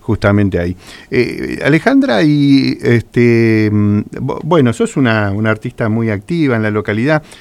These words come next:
¿Qué, qué te ha parecido la, la apertura? Se lo preguntamos siempre, ¿no? A, a, a todos los artistas que nos in-, nos visitan. La, la apertura de, eh, este, y allí en el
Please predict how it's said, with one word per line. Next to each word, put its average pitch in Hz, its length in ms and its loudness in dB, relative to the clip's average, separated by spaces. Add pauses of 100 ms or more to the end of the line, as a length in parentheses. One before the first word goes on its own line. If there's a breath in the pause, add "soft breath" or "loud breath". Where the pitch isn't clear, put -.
(160 loud breath)
¿Qué, 185 260 -2
qué 240 140 0
te 269 120 -2
ha - 20 0
parecido 185 600 0
la, 131 320 2
la 113 100 2
apertura? 123 760 0
Se 113 140 -6
lo 110 180 -2
preguntamos 113 480 -2
siempre, 110 380 -2
¿no? 123 240 0
A, 101 220 -4
a, - 540 -10
a 101 100 -8
todos 120 200 -2
los 113 140 -4
artistas 113 380 -6
que 113 80 -4
nos 104 160 -4
in-, - 440 -4
nos 104 140 -4
visitan. 117 400 -2 (300 loud breath)
La, 123 300 4
la 120 140 0
apertura 143 440 0
de, 120 460 2 (360 loud breath)
eh, 104 640 0
este, 104 360 -4
y 113 180 -2
allí 123 320 -2
en 117 140 2
el 101 440 -2